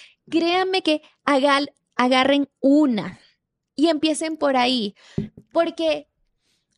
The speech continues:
hay veces en que vemos que una misma persona está en YouTube, Instagram,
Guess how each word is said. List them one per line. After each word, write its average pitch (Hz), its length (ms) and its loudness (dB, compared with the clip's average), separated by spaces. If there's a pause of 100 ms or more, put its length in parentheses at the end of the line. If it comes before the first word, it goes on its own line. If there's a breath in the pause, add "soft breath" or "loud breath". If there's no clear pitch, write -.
(640)
hay 294 280 -2
veces 370 320 -2
en 349 140 -6
que 262 120 -4
vemos 262 340 -4
que 285 240 -2
una 285 280 -2
misma 285 260 -6
persona 254 500 -4
está 233 440 -4
en 247 260 -4 (300 loud breath)
YouTube, 320 440 -4 (100)
Instagram, 285 680 0